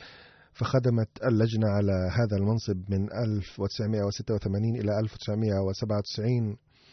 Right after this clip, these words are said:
لجنة إماء الله كراتشي أحرزت في عهدها نشاطا بارزا في نشر الكتب، فقد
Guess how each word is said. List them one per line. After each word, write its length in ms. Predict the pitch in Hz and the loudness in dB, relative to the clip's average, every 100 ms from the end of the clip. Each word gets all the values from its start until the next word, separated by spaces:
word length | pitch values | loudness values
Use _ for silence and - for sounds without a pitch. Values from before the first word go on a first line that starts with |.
| - - - - | -20 -20 -20 -4
لجنة 340 | 123 110 113 107 - - | 0 0 0 -2 -4 -4
إماء 280 | 127 127 131 | 0 2 2
الله 180 | 131 139 | 4 2
كراتشي 460 | 131 135 143 160 | 2 0 0 -2
أحرزت 400 | 123 131 110 123 | 0 0 0 -2
في 160 | - 117 | 0 0
عهدها 440 | 104 104 139 113 | 0 2 2 2
نشاطا 320 | 107 117 - 107 98 | 0 0 0 0 2
بارزا 420 | 104 123 135 117 | 0 2 0 0
في 140 | - 95 | 0 -2
نشر 240 | 107 101 | 0 -2
الكتب، 640 | 95 - 131 139 117 113 | -2 -2 0 0 0 -2
فقد 460 | 104 98 98 95 | -2 -4 -4 -4